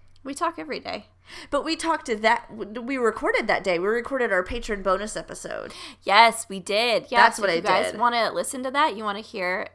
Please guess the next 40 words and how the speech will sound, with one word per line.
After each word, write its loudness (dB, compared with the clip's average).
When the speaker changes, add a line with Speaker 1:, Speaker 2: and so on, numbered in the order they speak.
Speaker 1:
things -10
get -8
steamy -10
and -10
hot 6
and, -10
and -12
frothy. 0
Frothy? 6
Sure. 2
Uh, 8
then -8
go 0
ahead 2
and 0
Speaker 2:
Weird. -
Speaker 1:
check -4
out 2
our, 0
our -4
latest -4
Patreon -6
episode -8
Speaker 2:
Yes, 4
Speaker 1:
at 4
Speaker 2:
it -2
was -6
about 8
Speaker 1:
patreon 4
dot 2
com 8
slash 4
keeper -8
chat. -4
Speaker 2:
If -6
you -8
wanna 0
hear 0
about 2
Flora's 0